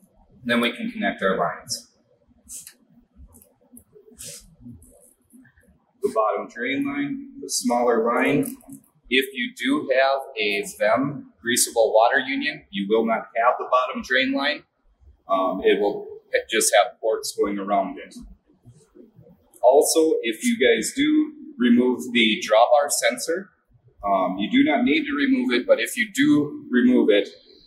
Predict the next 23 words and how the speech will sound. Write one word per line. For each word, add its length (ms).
then 320
make 180
sure 520
that 220
you 420
put 140
it 120
in 240
properly. 560
Um, 320
the 120
wire 400
goes 220
on 100
the 80
top 480
with 160
the 160
green 260
light 340
towards 360
the 100
bottom. 320